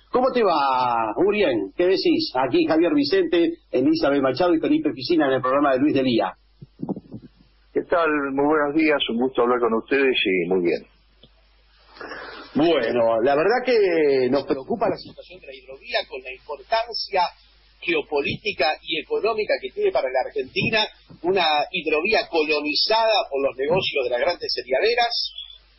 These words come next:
Speaker 1: y cuando pensábamos que justamente podía empezar a cambiar la política, Mario Meoni se despacha con esto.
Speaker 2: Y sí,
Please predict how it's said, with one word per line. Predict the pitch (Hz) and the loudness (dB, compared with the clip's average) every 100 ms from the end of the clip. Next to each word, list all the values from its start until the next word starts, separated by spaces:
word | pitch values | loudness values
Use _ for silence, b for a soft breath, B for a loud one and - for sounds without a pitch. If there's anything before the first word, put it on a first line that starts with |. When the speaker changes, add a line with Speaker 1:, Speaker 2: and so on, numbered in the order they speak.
| 151 | -10
Speaker 1:
y | 151 | -4
cuando | 156 143 160 | -2 -2 -2
pensábamos | 147 143 202 214 202 175 - | -2 -2 0 0 0 -2 -6
que | 135 | -6
justamente | - 190 170 170 - 135 | -2 -2 -2 -4 -8 -8
podía | 131 139 185 | -4 0 0
empezar | - 139 170 160 | -2 -4 -2 -2
a | |
cambiar | 131 131 175 | -2 -4 -2
la | 156 | -2
política, | 135 185 269 - 226 220 185 143 131 127 | -4 -6 -8 -10 -2 0 0 -2 -6 -6
Mario | 170 175 165 | -4 -4 -4
Meoni | 196 240 202 | -2 -2 -4
se | - | -2
despacha | 135 190 185 143 | 0 0 -2 -2
con | 214 302 | -2 -2
esto. | - - - _ _ - - - - - _ - _ _ _ _ _ _ _ _ _ _ _ _ _ - _ - | -4 -8 -14 _ _ -4 -4 -2 -4 -6 _ -16 _ _ _ _ _ _ _ _ _ _ _ _ _ -20 _ -4
Speaker 2:
Y | 147 | -2
sí, | - | 0